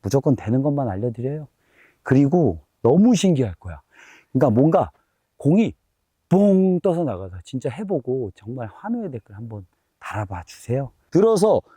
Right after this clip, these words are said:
뭐 이런 거 하지 마. 말아서 들어서 그냥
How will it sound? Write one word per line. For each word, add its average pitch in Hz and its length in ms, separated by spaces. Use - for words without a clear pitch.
뭐 160 100
이런 233 160
거 214 60
하지 214 220
마. 107 200
말아서 196 720
들어서 208 640
그냥 196 400